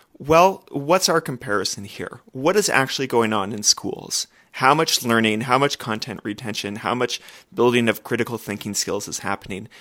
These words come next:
in a typical classroom where your kid, if they're not being unschooled, probably would have spent their time?" What is actually happening in schools is actually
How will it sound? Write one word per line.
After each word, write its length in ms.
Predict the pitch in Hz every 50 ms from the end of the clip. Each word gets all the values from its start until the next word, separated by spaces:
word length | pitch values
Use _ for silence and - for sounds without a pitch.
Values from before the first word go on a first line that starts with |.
| - - _ -
in 120 | - 135 127
a 60 | 120
typical 520 | - - 165 - - 156 - 156 147 131
classroom 540 | - - - 92 87 - - - - - -
where 160 | - 110 113 113
your 160 | 117 120 120
kid, 340 | 120 - 151 139 135 135 - - - - - _
if 160 | - 127 -
they're 100 | - 127
not 220 | 120 127 151 175 -
being 180 | 131 104 104
unschooled, 480 | 95 90 113 - - - 120 139 - - - _
probably 300 | - 165 165 - 165 160
would 160 | 147 151 147
have 80 | 143
spent 280 | - - - 117 104 -
their 120 | - 82
time?" 320 | - - - 85 82 - - - _ _ _ _ _ _ _ -
What 260 | 127 135 151 165 165
is 100 | 156 151
actually 320 | 147 160 185 - - 131
happening 400 | 117 110 95 98 - 117 113 107
in 80 | 104 98
schools 400 | - - - 110 101 101 101 -
is 140 | - 110 117
actually 340 | 104 107 - - 123 107